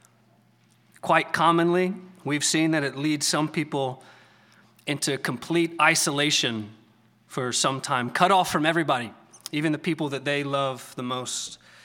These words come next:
And the upshot is that we could pretty confidently say that by now this sickness has affected every single person in the world in one way or another.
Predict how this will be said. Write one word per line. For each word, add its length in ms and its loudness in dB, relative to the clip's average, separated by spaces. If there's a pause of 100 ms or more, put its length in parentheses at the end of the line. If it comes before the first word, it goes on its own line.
(880)
And 100 -4
the 80 -4
upshot 560 4
is 200 -2
that 400 0 (640)
we 80 -2
could 160 -2
pretty 220 0
confidently 520 0
say 320 0
that 140 -6
by 180 4
now 240 4
this 180 0
sickness 840 -4 (300)
has 300 2
affected 540 -4
every 300 2
single 340 0
person 400 -2
in 100 -2
the 80 -4
world 600 -2 (100)
in 240 -4
one 240 -2
way 380 -2 (560)
or 60 -4
another. 280 -6